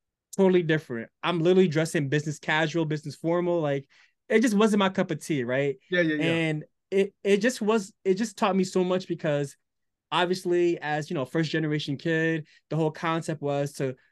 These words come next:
Speaker 1: get good grades in school, graduate, get a job. Now that you have a job and you're like, "Damn, I don't fit in."
Speaker 2: Yeah,
Speaker 1: Right?
Speaker 2: yeah, yeah, yeah.
Speaker 1: This, this, this, this, this here, this ain't it, right? And it's like,
Speaker 2: <laughs>
Speaker 1: it's like I, I'm clashing. Like,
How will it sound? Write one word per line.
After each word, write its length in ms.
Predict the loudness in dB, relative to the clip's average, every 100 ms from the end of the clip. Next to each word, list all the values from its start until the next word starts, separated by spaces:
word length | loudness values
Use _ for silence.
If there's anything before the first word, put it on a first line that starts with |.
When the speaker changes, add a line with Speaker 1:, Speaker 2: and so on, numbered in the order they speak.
| _
Speaker 1:
get 180 | -2 0
good 160 | 0 0
grades 220 | 0 0
in 80 | -2
school, 720 | -4 0 2 2 0 -4 -8 _ _ _
graduate, 760 | -2 0 0 -2 0 -2 -4 -10 -6
get 120 | -4
a 80 | -4
job. 400 | -4 -4 -6 -10 _ _
Now 120 | 0
that 180 | 0 0
you 80 | -2
have 240 | 0 0
a 60 | 0
job 420 | -2 -4 -6 -8 _ _
and 100 | 0
you're 100 | 0
like, 240 | 0 -2 -4
"Damn, 460 | -4 -4 -6 -10 _ _
I 60 | -8
don't 140 | -6 -6
fit 220 | -8 -6
in." 220 | -6 -6 -12 _ _ _
Speaker 2:
Yeah, 240 | -2 2 0
Speaker 1:
Right? 120 | -2 -10 -18
Speaker 2:
yeah, 60 | -16
yeah, 60 | -12 -6
yeah. 60 | -4
Speaker 1:
This, 160 | -4
this, 220 | 0 0
this, 240 | 2 -2 -2
this, 340 | -4 2 2 2
this 240 | 0 2
here, 220 | 2 2 0 -4 -4
this 160 | 0 0
ain't 160 | 2
it, 220 | 2 0 -4 _ _ _
right? 340 | 2 2 2 -2 _ 0
And 120 | 2
it's 140 | 4 4
like, 320 | 4 4 2 0
Speaker 2:
<laughs> 220 | -2 -2 -2
Speaker 1:
it's 360 | 0 2 0
like 240 | 2 0 2
I, 140 | 0
I'm 160 | 2 -2
clashing. 560 | -2 0 0 0 -4 -4
Like, 180 | -4